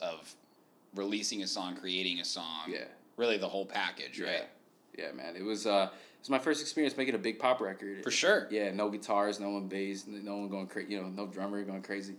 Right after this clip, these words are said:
Speaker 1: Yeah.
Speaker 2: So it was, it was interesting, and it was interesting to sing soft again and to, like, you know, get,
Speaker 1: Mm-hmm.
Speaker 2: get in the little, little sweetheart vibe.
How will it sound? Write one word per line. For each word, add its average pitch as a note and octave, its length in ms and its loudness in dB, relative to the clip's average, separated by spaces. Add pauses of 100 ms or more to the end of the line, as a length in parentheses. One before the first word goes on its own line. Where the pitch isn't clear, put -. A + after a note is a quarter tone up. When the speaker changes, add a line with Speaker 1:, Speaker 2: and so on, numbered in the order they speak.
Speaker 1:
Yeah. A2 320 4 (180)
Speaker 2:
So G#2 420 4 (180)
it A2 80 2
was, A#2+ 300 0
it A2+ 80 0
was A#2 200 2 (120)
interesting, G2+ 600 -2 (100)
and F#2 140 -4
it - 20 -2
was F#2 120 -6
interesting G#2 400 -6
to G2 60 -8
sing G2 260 -4
soft F#2+ 440 -4
again A2 220 -6 (120)
and G#2 140 -10
to, G#2+ 120 -6
like, - 280 -12 (140)
you - 100 -16
know, - 160 -14 (140)
get, B2 100 0
Speaker 1:
Mm-hmm. B2 340 2
Speaker 2:
get A2+ 180 0
in A2 60 -6
the G#2 100 -4
little, G2+ 460 0 (180)
little G2+ 140 -8
sweetheart G2+ 580 -2
vibe. F#2+ 320 -4